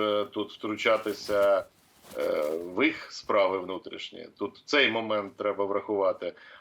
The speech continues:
Але діаспора українська промовчала, організована діаспора, і дуже дивно. Я дуже дивуюсь, чому немає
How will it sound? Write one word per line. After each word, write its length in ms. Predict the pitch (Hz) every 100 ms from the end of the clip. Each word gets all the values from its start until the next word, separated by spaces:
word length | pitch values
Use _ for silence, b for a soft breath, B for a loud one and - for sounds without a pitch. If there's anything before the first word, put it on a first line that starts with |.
| B
Але 260 | 117 127
діаспора 640 | 107 117 143 196 - 165 139
українська 600 | 117 117 117 104 - 101
промовчала, 920 | - 101 101 98 101 92 87 87 - b b -
організована 720 | 123 131 131 107 165 202 170
діаспора, 640 | 123 120 104 - 101 92 85 b b b -
і 60 | 92 85
дуже 240 | 117 131 156
дивно. 420 | 170 131 92 76 _ _ _ -
Я 180 | 101 135
дуже 220 | 156 170
дивуюсь, 400 | 175 185 175 123
чому 240 | - 135
немає 560 | 135 131 147 143 131